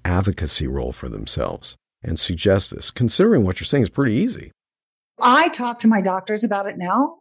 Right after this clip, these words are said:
Speaker 2: I'm educated now. Before, I followed direction. Uh, now I advocate for myself. But what I want people to know is that lung cancer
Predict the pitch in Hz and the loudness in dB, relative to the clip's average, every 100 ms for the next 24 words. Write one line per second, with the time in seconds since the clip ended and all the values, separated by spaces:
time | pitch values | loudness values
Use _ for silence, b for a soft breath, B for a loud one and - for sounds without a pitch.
0 | - 233 233 233 226 214 185 180 175 170 | 0 2 2 0 -4 -6 -4 -6 -8 -16
1 | 165 - _ _ 220 214 269 254 220 214 | -18 -20 _ _ -2 2 4 4 4 -2
2 | B _ _ - 247 254 240 220 202 185 | B _ _ 2 4 4 2 2 0 0
3 | 190 196 - 165 170 196 - _ _ 190 | -4 -4 -6 -8 -8 -12 -14 _ _ 2
4 | 190 190 214 220 202 190 190 185 175 170 | 6 6 6 4 0 -2 -4 -6 -8 -8
5 | 170 165 160 165 - 147 _ _ _ _ | -10 -10 -6 -6 -6 -10 _ _ _ _
6 | _ _ - 240 - - _ 220 247 247 | _ _ 2 4 4 -4 _ 0 4 6
7 | 330 370 233 - 240 208 214 196 202 196 | 4 4 0 0 -4 -4 -6 -4 -2 -2
8 | 180 - - 190 208 208 226 302 339 247 | -4 -6 -6 -2 -2 0 2 2 0 0
9 | 226 214 - 185 180 | 0 -2 -6 -10 -12